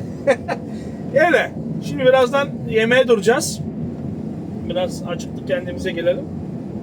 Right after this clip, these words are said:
Aracımız dediğimiz gibi Renault D-White. D-White Renault diyoruz ama yine diyorum Volvo, alt takım şanzıman, roterler, her şey Volvo. Renault D-White. Alıyorsun, gidiyorsun, tam gaz gidiyorsun. Şantiye tarzı,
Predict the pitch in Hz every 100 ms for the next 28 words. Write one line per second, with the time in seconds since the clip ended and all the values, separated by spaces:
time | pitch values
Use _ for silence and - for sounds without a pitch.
0 | - - - - - 202 226 226 254 254
1 | 254 - - 233 233 233 202 214 214 226
2 | 220 247 247 220 226 214 240 - - -
3 | - - - - - - - - - -
4 | - 233 220 254 262 254 254 233 240 294
5 | - 226 226 220 214 190 180 226 285 220
6 | 202 165 208 247 208 - 180 180 208 196
7 | 175 160 156 165 180 175 180 160 151 233
8 | 226 190 - 185 226 226 190 160 143 -
9 | - - - 214 247 269 247 240 208 160
10 | 135 - - - - - - 208 247 247
11 | - 269 277 247 226 247 233 - 254 285
12 | - - - - 214 208 214 214 196 196
13 | 202 - - - - - - - - 233
14 | 247 254 262 254 254 233 247 254